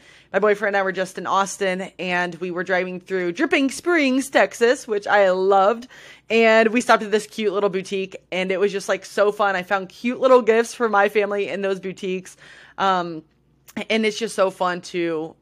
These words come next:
to be able to shop local. And although I don't live in Austin, I don't live in Dripping Springs, it was just supporting a local business is always really fun and heartwarming, especially during this time of the year. So, um,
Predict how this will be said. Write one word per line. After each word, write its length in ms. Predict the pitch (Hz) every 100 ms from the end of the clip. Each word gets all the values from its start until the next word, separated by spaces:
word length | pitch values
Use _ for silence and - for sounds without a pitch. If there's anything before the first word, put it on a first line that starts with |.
| - -
to 100 | 233
be 80 |
able 120 | 247 262
to 60 |
shop 280 | 247 254 247
local. 420 | 254 - 175 156
And 240 | - 190 175
although 220 | 202 220
I 80 | 254
don't 140 | 277
live 140 | 277 269
in 120 | 269
Austin, 420 | 240 233 269 302
I 80 | 294
don't 140 | 226
live 100 | 240
in 80 | 247
Dripping 300 | 240 240 254
Springs, 340 | - 262 262 254
it 120 | 214
was 120 | 214
just 220 | 220 - - - _
supporting 440 | 247 - 240 233
a 40 |
local 260 | 208 196 202
business 480 | 170 180 175 175 -
is 120 | 175
always 400 | - 180 175 165
really 220 | 170 165
fun 380 | 165 165 165 165 -
and 300 | 165 165 165
heartwarming, 640 | - 185 160 170 165 165 - - _
especially 320 | - 339 330
during 240 | 277 269 254
this 140 | 247
time 200 | 262 240
of 20 |
the 80 | 233
year. 260 | 233 196 170
So, 300 | - 190 175 - - - _ -
um, 580 | 208 196 175 165 175